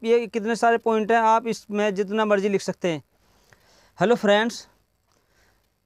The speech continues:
welcome back to my YouTube channel एन एस डीमार्ट रियाज में हम आज आपके लिए एक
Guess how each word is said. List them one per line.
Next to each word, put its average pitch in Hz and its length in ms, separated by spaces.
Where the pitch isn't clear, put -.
welcome 214 340
back 220 160
to 226 80
my 226 140
YouTube 226 340
channel 233 300
एन 220 140
एस 202 80
डीमार्ट 220 300
रियाज 208 280
में 226 120
हम 220 180
आज 208 420
आपके 220 340
लिए 226 220
एक 220 180